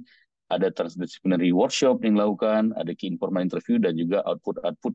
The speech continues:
dari, eh, berbagai produk ini. Kemudian mungkin terakhir ya, eh, yang ingin saya sampaikan adalah secara outcomes-nya, harapan kami adalah, eh, project ini atau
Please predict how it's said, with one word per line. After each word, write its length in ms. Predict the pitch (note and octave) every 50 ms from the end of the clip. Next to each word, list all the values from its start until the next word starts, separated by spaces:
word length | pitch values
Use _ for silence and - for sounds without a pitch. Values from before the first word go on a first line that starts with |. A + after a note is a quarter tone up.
| -
dari, 320 | F#2 E2+ E2 G#2 A2 B2+ B2+ - - - - _ _ _ -
eh, 200 | F2+ F2 F2 E2+
berbagai 320 | E2 F2 E2 F2 E2 D#2+ E2+
produk 240 | - F#2 F2 F2 E2+ -
ini. 320 | F#2 F2+ E2+ E2 E2 E2 _ _ _ _ _ _ _ _ _ _
Kemudian 400 | - A2+ A2 A#2 C3+ E3 E3+ D#3+
mungkin 160 | C3+ A2+ D#3
terakhir 400 | C#3+ - A#2+ A2 G#2 C3 D3+ D3+
ya, 320 | A2+ F#2+ F#2 G#2 B2+ B2+ -
eh, 360 | - - F#2+ G2 F#2+ F#2+ F#2+ F#2+
yang 160 | F#2 F#2 F#2
ingin 160 | F#2 F#2+ -
saya 80 | G2+ -
sampaikan 480 | G#2+ F#2+ F2+ G2 G2 G2+ - - B2+
adalah 400 | F#2 D#2+ D#2 E2 F2+ A#2 C3+ - _ _ _ _ _ _ _ _ _ -
secara 640 | - B2 G#2 - C3 C3 D#3 F3 F3 E3+ E3 D3 - - _ -
outcomes-nya, 800 | - A#2+ G#2+ - - A#2 G#2 - - A2 G2 F#2 G2+ A#2 C3+ C#3+ B2+ A2+
harapan 320 | G#2+ A2 G#2+ - A#2 A#2
kami 400 | G#2+ G#2+ G2 F#2+ A#2 D3+ D3+ A#2+
adalah, 480 | F#2 D#2+ D2+ D#2 F#2 A2+ C3+ C3 - - -
eh, 400 | - E2+ F2 F2 F#2 F2+ F2 D#2+ _ -
project 320 | - G#2 G2+ F#2+ G#2+ - - -
ini 480 | G#2+ G#2 A#2+ D#3 F3+ F3+ F3+ F3+ F3 _ _ _ _ _ _ _ _
atau 240 | - - - - -